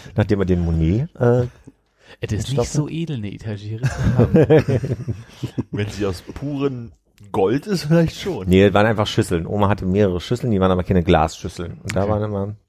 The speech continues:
Speaker 2: Was war da drin?
Speaker 1: a-, alles, alles. Dominosteine, Marzipankartoffeln, äh, Spekulatius, eingepacktes
Speaker 2: Und in der nicht weihnachtlichen Zeit?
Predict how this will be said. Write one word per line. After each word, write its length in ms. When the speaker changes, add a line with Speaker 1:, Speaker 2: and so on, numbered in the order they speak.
Speaker 2:
Was 180
war 140
da 100
drin? 380
Speaker 1:
a-, 100
alles, 320
alles. 280
Dominosteine, 1000
Marzipankartoffeln, 1200
äh, 260
Spekulatius, 1300
eingepacktes 600
Speaker 2:
Und 100
in 100
der 140
nicht 280
weihnachtlichen 580
Zeit? 320